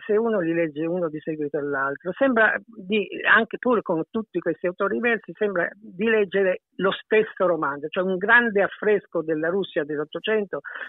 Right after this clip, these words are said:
dove ci sono caratteristiche in comune, c'è appunto il treno, la nebbia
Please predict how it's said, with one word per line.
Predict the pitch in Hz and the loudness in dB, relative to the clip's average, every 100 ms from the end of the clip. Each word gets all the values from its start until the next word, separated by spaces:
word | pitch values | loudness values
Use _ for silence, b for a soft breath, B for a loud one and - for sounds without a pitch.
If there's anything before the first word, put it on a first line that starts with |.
| B | B
dove | - 202 190 | 0 0 0
ci | 202 | 0
sono | 247 233 - - | 2 2 0 0
caratteristiche | 190 190 196 208 233 240 - 185 - 175 | 2 2 2 0 0 -2 -2 -2 0 -2
in | - 185 185 | 0 -2 0
comune, | 196 202 196 147 139 | 0 2 2 0 -4
c'è | 185 180 - | -2 -2 -4
appunto | 170 - 190 156 - | -8 -4 -4 -2 -4
il | 170 156 | -2 -2
treno, | - 202 196 170 147 B B B B | 2 4 4 2 -2 B B B B
la | 160 | -2
nebbia | 156 190 180 147 147 - | 2 4 2 2 -2 -2